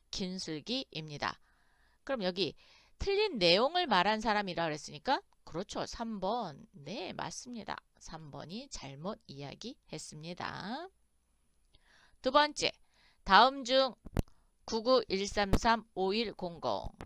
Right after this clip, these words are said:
스페셜 사이클이네요. 품목에 대한 설명으로 옳지 않은 것을 고르시오. 어디 가서 볼까요? 어, 품목 등록. 맞습니다. 품목 등록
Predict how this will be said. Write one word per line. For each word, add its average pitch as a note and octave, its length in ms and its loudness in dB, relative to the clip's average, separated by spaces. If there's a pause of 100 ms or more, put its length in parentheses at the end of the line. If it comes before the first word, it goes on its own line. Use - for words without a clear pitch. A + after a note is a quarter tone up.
(2250)
스페셜 C4+ 680 6
사이클이네요. G#3 920 0 (120)
품목에 D4 440 4
대한 G3+ 260 2
설명으로 G3+ 480 -2
옳지 E3+ 720 -2 (200)
않은 D#3 480 4
것을 C4+ 360 2 (160)
고르시오. D3+ 720 0 (1700)
어디 E3 200 -4
가서 A3+ 220 0
볼까요? C#3+ 480 -2 (540)
어, G#3 180 4
품목 C4+ 360 -6
등록. D#3+ 260 -8 (100)
맞습니다. C3+ 560 -6 (220)
품목 D4+ 300 -2
등록 D3+ 500 -4